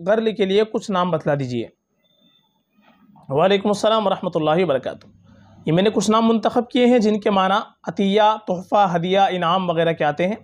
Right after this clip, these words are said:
لیکن مرادی معنی میں ہم اس کو اللہ کا تحفہ، اللہ کا عطیہ، اللہ کا انعام وغیرہ اس کے معنی لے سکتے ہیں۔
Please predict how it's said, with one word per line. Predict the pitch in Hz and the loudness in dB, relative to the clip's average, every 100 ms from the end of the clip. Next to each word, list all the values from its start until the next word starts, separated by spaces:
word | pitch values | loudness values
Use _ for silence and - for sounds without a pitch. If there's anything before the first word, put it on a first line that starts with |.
| _ _ | _ _
لیکن | 156 165 208 | -16 -12 -6
مرادی | 214 220 254 | -2 -2 -2
معنی | 240 233 233 | -2 -2 -2
میں | |
ہم | 233 226 | -4 -4
اس | 208 | -4
کو | 233 | -4
اللہ | 196 196 | -2 -2
کا | 202 | -2
تحفہ، | 196 196 185 202 | 0 0 0 -2
اللہ | 175 180 | 0 -2
کا | 180 170 | 0 -2
عطیہ، | 180 180 | -2 -2
اللہ | 180 175 | 0 0
کا | 175 180 | 0 0
انعام | 170 170 165 | 0 0 0
وغیرہ | 151 156 | 0 2
اس | 170 | 0
کے | - | -2
معنی | 147 147 | -2 0
لے | 196 165 | 0 0
سکتے | - - 117 | -4 -6 -6
ہیں۔ | - | -6